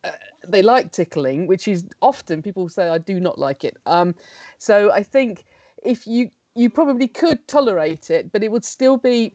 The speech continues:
um, well, or, or be able to be resistant to it, but you would have to have some other kind of emotional engagement with what was going on. And I think back to that example of how if someone you didn't like tried to tickle you, you'd be like, "No, I'm not laughing," and stop it. You know, so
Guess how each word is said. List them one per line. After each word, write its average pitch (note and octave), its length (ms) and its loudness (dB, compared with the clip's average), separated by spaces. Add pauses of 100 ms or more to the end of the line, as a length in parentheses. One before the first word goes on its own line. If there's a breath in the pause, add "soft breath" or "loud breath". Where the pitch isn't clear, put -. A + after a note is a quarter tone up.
um, G#3 320 2 (100)
well, F#3+ 180 4
or, G3+ 160 4
or A3 120 2
be A3 80 2
able G#3+ 140 2
to - 80 -16
be G3 120 -10
resistant F#3+ 540 -12
to G#3+ 120 -4
it, - 120 0
but G3 120 0
you G#3 140 -8
would G#3+ 100 0
have A#3 220 0
to C4 160 -8
have A3+ 180 0
some A3 220 -6
other A#3 180 0
kind A#3+ 300 -4
of G3+ 60 -6
emotional G#3 420 -2
engagement F#3+ 460 0
with F3+ 80 -2
what F#3 80 -4
was F3+ 100 -6
going F#3+ 300 0
on. G#3 100 0 (220 loud breath)
And C4+ 120 6
I - 40 0
think F4 160 0
back D4 140 2
to - 100 -12
that - 100 0
example A#3+ 380 0
of G3 80 -4
how G#3+ 140 2
if G#3 80 -4
someone A#3 240 -4
you G#3 60 -4
didn't G3+ 280 -4
like A3 260 -2
tried E3 220 -2
to - 100 -20
tickle E3+ 260 -6
you, D#3 140 -2
you'd F3 160 0
be B3 80 2
like, A#3+ 180 2
"No, F#4+ 220 4
I'm B3+ 80 4
not C4+ 140 2
laughing," E3+ 320 0
and A#3 100 -2
stop - 300 -4
it. A#2+ 180 0 (240 soft breath)
You B3 80 4
know, F#3 140 4
so A3+ 200 2